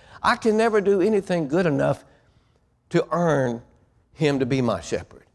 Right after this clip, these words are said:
It's already finished." It's like a father that ha-, loves his children, and some of them are doing better than the others, and, and one of them gets in trouble, and it's like,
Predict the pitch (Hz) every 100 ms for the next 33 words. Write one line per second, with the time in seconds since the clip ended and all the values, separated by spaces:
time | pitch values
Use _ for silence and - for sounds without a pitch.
0 | _ 110 - 135 143 139 120 95 143 113
1 | - - - _ _ _ _ _ _ _
2 | _ _ _ _ _ 170 160 226 233 156
3 | 196 208 160 151 156 135 147 - 143 160
4 | 143 160 202 170 165 143 - 185 220 151
5 | 131 135 - - - _ - 156 151 151
6 | - _ _ _ - _ - - 220 214
7 | 185 175 147 175 170 139 156 180 170 160
8 | 151 147 185 160 156 147 139 - - _
9 | 147 151 165 180 175 165 175 165 156 165
10 | 175 175 170 156 160 156 147